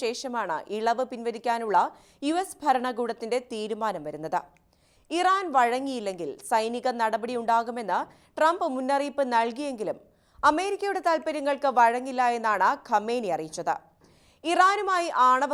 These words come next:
കരാർ വിഷയത്തിൽ ചർച്ച നടത്താൻ തയ്യാറാണെന്ന് പറഞ്ഞ ട്രംപ് സ്വപ്നങ്ങൾക്ക് തിരിച്ചടിയാണുണ്ടായത്. അമേരിക്കയുമായി യാതൊരുവിധ ചർച്ചകളും നടത്താൻ ആഗ്രഹിക്കുന്നില്ല എന്നാണ് ഖമേനി വ്യക്തമാക്കിയത്. അവർ കാര്യങ്ങൾ അടിച്ചേൽപ്പിക്കാനാണ് ശ്രമിക്കുന്നത്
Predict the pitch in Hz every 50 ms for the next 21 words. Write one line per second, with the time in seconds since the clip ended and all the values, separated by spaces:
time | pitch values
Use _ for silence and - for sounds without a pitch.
0 | 285 294 269 254 247 240 233 220 226 - - 226 214 220 226 226 220 - 247 214
1 | 208 214 - - 247 233 233 220 214 - 214 208 214 208 214 196 190 202 202 214
2 | 214 214 214 208 208 202 208 202 202 202 202 196 190 180 175 180 196 - - _
3 | _ _ _ _ - - 277 254 202 160 143 - _ _ _ _ _ _ _ -
4 | - 262 254 254 262 277 302 302 320 320 302 330 294 262 285 240 277 277 - 330
5 | 311 294 233 180 160 170 160 165 160 160 165 175 160 - - _ _ _ _ _
6 | _ _ _ _ - 285 302 311 359 392 415 415 392 392 392 370 339 311 320 285
7 | 277 285 269 254 240 240 233 233 240 240 277 262 277 247 254 240 247 240 240 -
8 | 240 220 226 - - 240 214 226 220 208 208 208 202 - 214 214 214 202 196 196
9 | 202 196 240 247 262 254 247 254 233 233 240 226 233 240 247 247 240 220 214 185
10 | 160 135 120 - _ _ _ _ - 247 240 233 240 247 240 247 262 254 202 208
11 | 208 - - 269 208 165 151 151 - 170 160 165 - - _ _ _ _ _ _
12 | _ _ - 208 208 226 226 226 - 214 208 214 208 233 226 233 240 - 208 220
13 | 214 214 - - - 247 240 - - 254 220 269 254 247 240 240 240 240 247 -
14 | - 240 226 214 233 226 - 269 240 262 247 254